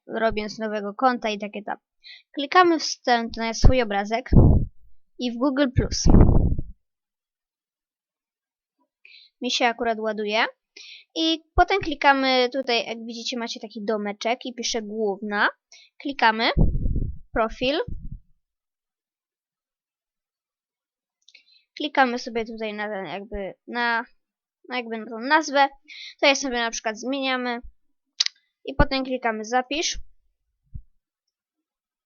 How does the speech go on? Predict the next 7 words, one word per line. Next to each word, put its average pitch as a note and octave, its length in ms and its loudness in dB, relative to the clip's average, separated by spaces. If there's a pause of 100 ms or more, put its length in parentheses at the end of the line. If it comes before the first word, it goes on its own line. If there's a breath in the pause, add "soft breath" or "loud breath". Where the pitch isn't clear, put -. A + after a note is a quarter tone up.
(920)
Wchodzimy A#3 380 -6
sobie G#3+ 380 -10
jeszcze A#3 220 -8
raz A#3 220 -6
w B3 40 -10
YouTube. D#4+ 420 -8 (2750)
Y, G#3+ 420 -6